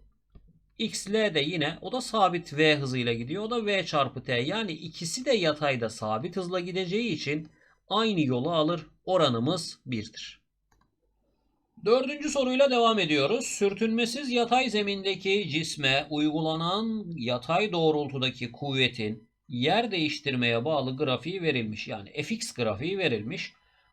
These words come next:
Buna göre otuz metre yolun sonunda cismin kazandığı kinetik enerji kaç jüldür? Burada F X grafiğinin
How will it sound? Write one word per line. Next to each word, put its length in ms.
Buna 300
göre 200
otuz 420
metre 360
yolun 280
sonunda 520
cismin 440
kazandığı 560
kinetik 460
enerji 600
kaç 300
jüldür? 640
Burada 320
F 320
X 220
grafiğinin 760